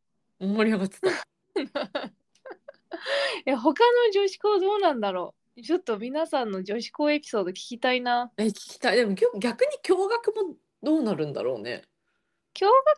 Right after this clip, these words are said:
Speaker 2: 共学でさ、やっぱさ、なんか、好きな子に渡すみたいなのはよくあんじゃん。まあ。
Speaker 1: え、それさ、高校でもあんのかな？
Speaker 2: いや、あるでしょ。高校なんか一番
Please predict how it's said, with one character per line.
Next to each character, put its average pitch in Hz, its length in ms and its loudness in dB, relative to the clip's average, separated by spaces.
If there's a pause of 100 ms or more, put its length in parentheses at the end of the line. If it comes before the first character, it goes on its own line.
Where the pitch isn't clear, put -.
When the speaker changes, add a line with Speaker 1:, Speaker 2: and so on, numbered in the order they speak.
(340)
Speaker 2:
共 440 220 -2
学 415 180 -6
で 370 120 -4
さ、 349 160 -4
や 277 100 -2
っ 247 60 -14
ぱ 208 120 -12
さ、 208 400 -4
な 196 120 -14
ん 196 80 -18
か、 - 220 -10 (800)
好 - 60 -18
き 233 160 -8
な 226 120 -4
子 190 160 -2
に 143 240 -6 (600)
渡 214 260 -2
す 254 200 -4
み 180 180 -4
た 175 100 0
い 165 80 -2
な 147 140 -6
の 165 100 -8
は 143 180 -6
よ 240 160 2
く 208 120 0 (160)
あ 220 80 6
ん 233 100 0
じ - 80 0
ゃ - 60 0
ん。 - 60 -18 (200)
ま 190 240 2
あ。 - 100 -12
Speaker 1:
え、 247 120 2
そ 285 80 0
れ 226 40 -4
さ、 196 140 0
高 - 180 2
校 622 180 4 (280)
で 226 80 2
も 185 60 6
あ 208 40 2
ん 208 60 -2
の 170 80 0
か 117 120 -2
な？ 60 200 -10 (760)
Speaker 2:
い 220 160 0
や、 220 220 6
あ 233 100 2
る 294 80 2 (340)
で 370 80 8
し 269 160 -2
ょ。 220 180 -4
高 233 300 -2
校 - 60 -20 (240)
な 403 100 0
ん 285 60 -6
か 214 80 -6
一 220 280 -6
番 466 80 -10